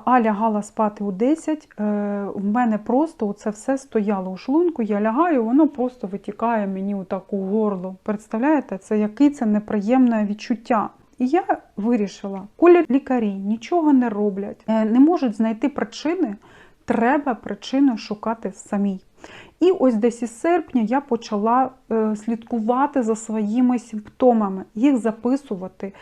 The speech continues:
що після чого в мене з'являється, що з'явилось до того, е, які болі провокують що і, і що взагалі в мене з організмом, е, виходить.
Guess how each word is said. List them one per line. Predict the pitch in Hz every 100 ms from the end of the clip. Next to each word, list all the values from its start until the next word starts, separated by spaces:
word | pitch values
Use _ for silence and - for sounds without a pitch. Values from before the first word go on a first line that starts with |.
| -
що | - - 349
після | 359 - - 233
чого | 233 220 220
в |
мене | 214 214 202
з'являється, | 180 196 190 202 247 247 185 - - - _ -
що | - - 277
з'явилось | 240 220 226 240 233 214
до | 190 208
того, | - 226 294 269 180 180 - - - - - -
е, | 226 233 226 -
які | 220 262 262 294
болі | 220 202 269 240 196
провокують | 185 - 226 220 220 285 262 208 -
що | - - - 254 302 339 - _ -
і, | 240 240 - _ _ _ - - _
і | 262
що | 254 - - 330
взагалі | 285 214 226 233 240 302
в | 220
мене | 214 262 247
з | 214
організмом, | 226 202 233 269 254 240 233 226 - _
е, | 214
виходить. | 202 247 - 302 202 180 -